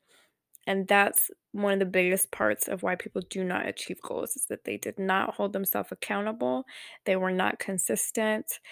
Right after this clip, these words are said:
They did not put in the commitment that was needed to achieve that goal. So when you're holding yourself accountable, you have to make sure that you are doing what you need to do, okay? That's number one.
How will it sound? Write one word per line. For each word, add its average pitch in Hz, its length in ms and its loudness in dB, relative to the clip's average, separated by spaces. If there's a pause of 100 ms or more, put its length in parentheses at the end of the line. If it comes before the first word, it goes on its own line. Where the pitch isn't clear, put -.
(260)
They 190 160 2
did 196 220 -2
not 190 680 2 (460)
put - 200 10
in 190 240 2
the 190 60 0
commitment - 800 -2
that 196 200 0
was 196 200 0
needed 202 540 4
to - 160 0
achieve 190 640 -2
that - 360 2
goal. - 340 -2 (1160)
So - 420 -2 (360)
when - 140 -2
you're 220 100 2
holding 269 320 4
yourself 254 400 2
accountable, 220 880 -2 (320)
you 214 160 2
have 214 240 2
to - 120 2
make 233 240 2
sure 202 580 0 (360)
that - 260 0
you 240 120 4
are 269 100 8
doing 196 340 2
what 185 280 0
you 185 60 0
need 185 180 0
to 202 60 -2
do, - 200 2 (380)
okay? 214 680 6
That's 208 280 2
number 190 200 0
one. - 240 -4